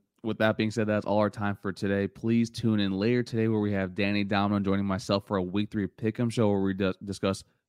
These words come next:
the B Y U game, Texas A and M, Miami, and we also talk about Florida State, Louisville, which to me is gonna be the first time in a long time where I'm comfortably able to say that I believe we should be winning this game, as Dave was just saying.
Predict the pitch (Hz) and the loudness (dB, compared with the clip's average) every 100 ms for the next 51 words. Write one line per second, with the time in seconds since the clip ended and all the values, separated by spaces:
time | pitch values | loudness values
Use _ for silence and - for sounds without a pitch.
0 | - 107 92 123 131 131 123 127 123 120 | -8 -4 2 4 6 6 4 4 2 2
1 | 120 - _ - 117 110 117 107 104 101 | 0 -6 _ -6 -4 0 2 2 2 2
2 | 98 98 101 101 101 - _ _ - 107 | 2 2 0 0 -2 -6 _ _ -4 0
3 | 110 107 104 113 101 101 95 110 98 95 | 2 2 2 -2 0 -2 -2 -2 -2 -2
4 | 95 98 95 92 95 92 - _ _ _ | 0 0 0 0 -2 -4 -8 _ _ _
5 | _ 110 127 143 131 107 117 113 113 101 | _ -4 0 0 2 0 2 0 0 0
6 | 101 101 107 101 101 98 - _ _ - | 0 0 -2 0 0 0 -4 _ _ -10
7 | 135 135 131 131 127 123 120 107 107 101 | -2 -2 0 0 2 2 2 0 0 -4
8 | - 104 101 - 101 98 98 101 92 104 | -4 -2 0 0 0 0 0 -2 -2 -2
9 | 101 90 - 95 90 65 67 67 - 60 | -2 -4 -4 -4 -4 -6 -6 -8 -10 -12
10 | 55 53 - 52 - - - - | -10 -8 -8 -10 -10 -12 -10 -12